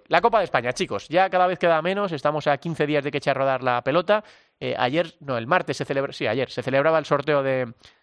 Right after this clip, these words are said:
de los cuartos de final. Eh, lo recordamos por si acaso hay algún despistado. Eh, abre fuego Jimby Cartagena, Viñalbal y Valdepeñas.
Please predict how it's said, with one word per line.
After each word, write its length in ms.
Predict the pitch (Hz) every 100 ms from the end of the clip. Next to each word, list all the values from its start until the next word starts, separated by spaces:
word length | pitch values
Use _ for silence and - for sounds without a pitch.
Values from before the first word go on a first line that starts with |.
| _
de 100 | 127
los 120 | 131 -
cuartos 260 | 156 147
de 80 | 135
final. 420 | 135 131 170 208 - _ _
Eh, 220 | - 117 110 110
lo 160 | 104 113
recordamos 480 | 113 107 117 147 135
por 100 | 131
si 60 |
acaso 240 | 113 131 135
hay 80 |
algún 360 | 127 123 131 127
despistado. 640 | 127 - 127 170 175 185 -
Eh, 380 | 123 117 113 107
abre 380 | 143 160 156 147
fuego 480 | - 175 156 151
Jimby 300 | 147 139 156 160
Cartagena, 400 | 151 143 147 143
Viñalbal 320 | 139 135 139
y 40 |
Valdepeñas. 580 | 135 127 123 160 190 220